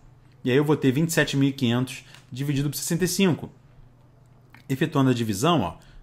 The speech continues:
duzentos e setenta e cinco dividido por sessenta e cinco vai dar quatro. Quatro vezes sessenta, duzentos e quarenta. Quatro vezes cinco dá vinte, então vai dar duzentos e sessenta. Efetua a subtração aqui, ó. Vai sobrar quinze. Baixo zero.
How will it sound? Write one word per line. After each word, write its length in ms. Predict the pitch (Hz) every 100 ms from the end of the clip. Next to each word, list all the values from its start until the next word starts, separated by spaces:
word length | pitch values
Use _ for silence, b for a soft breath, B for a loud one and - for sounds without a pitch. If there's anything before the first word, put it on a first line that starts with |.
| -
duzentos 300 | 104 131 147
e 40 |
setenta 180 | 139 135
e 40 | 131
cinco 420 | 123 107 - - b _
dividido 320 | 117 117 120
por 140 | 113 104
sessenta 180 | 113
e 40 | 117
cinco 420 | - 147 196 135
vai 180 | 113 104
dar 420 | 98 95 90 - -
quatro. 520 | 92 104 - 226 226 - - - B B B B -
Quatro 300 | 147 175 175
vezes 240 | 151 147
sessenta, 440 | - 139 135 110 107
duzentos 260 | 101 117
e 20 | 117
quarenta. 520 | 147 160 185 180 180 B B -
Quatro 280 | 139 139
vezes 280 | 120 123 117
cinco 340 | - 127 107 101
dá 140 | 104
vinte, 480 | 92 101 180 185 196
então 180 | 147 123
vai 80 |
dar 80 | 120
duzentos 240 | 113 113 113
e 80 |
sessenta. 380 | 131 - 165 185 - - - - - -
Efetua 380 | 120 - - 120
a 40 |
subtração 520 | 110 113 110 107 - 110
aqui, 240 | 110 170
ó. 140 | 117 - b b b b -
Vai 140 | 110
sobrar 540 | - 123 107 139 165 -
quinze. 480 | 135 139 87 78 - - - -
Baixo 320 | - - 139
zero. 360 | 98 101 85